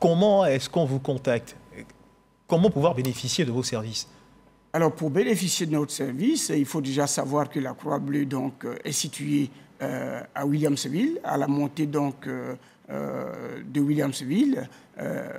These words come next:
Speaker 2: à cent mètres sur la gauche de la statue, donc, euh, Jenny Kobina. Et, euh, nous répondons au vingt-cinq, vingt-deux,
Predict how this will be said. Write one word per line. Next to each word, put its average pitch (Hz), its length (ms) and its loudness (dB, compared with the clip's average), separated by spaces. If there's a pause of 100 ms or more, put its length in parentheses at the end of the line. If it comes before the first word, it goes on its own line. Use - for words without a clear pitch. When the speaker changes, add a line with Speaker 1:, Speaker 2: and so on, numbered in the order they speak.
(120)
Speaker 2:
à 139 140 -2
cent - 280 2
mètres 165 400 2
sur - 240 -4
la 139 140 0
gauche 139 380 -4 (240)
de 139 100 -2
la 139 100 0
statue, 131 420 -8
donc, 143 260 -4 (100)
euh, 123 120 -12 (560)
Jenny 143 280 4
Kobina. 147 500 0 (400)
Et, 147 200 6
euh, 135 400 2
nous 151 280 6
répondons 156 680 2 (180)
au 143 720 -4 (260)
vingt-cinq, 151 440 2 (340)
vingt-deux, 156 480 4